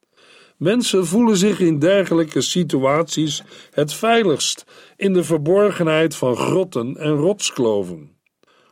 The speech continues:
Maar dat deze schuilplaatsen geen bescherming bieden tegen het oordeel van God,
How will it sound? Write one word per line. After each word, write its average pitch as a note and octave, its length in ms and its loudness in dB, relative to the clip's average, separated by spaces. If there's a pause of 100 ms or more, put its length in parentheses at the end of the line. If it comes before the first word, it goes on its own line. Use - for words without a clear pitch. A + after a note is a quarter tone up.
(140)
Maar A2 200 -2
dat D3 360 -2
deze C#3+ 440 0
schuilplaatsen A#2+ 960 -2 (280)
geen G3 460 -2
bescherming B2 720 -2
bieden C3 320 0
tegen C3+ 360 0
het G#2+ 140 -6
oordeel D3 480 0
van G2+ 220 -6
God, - 420 -4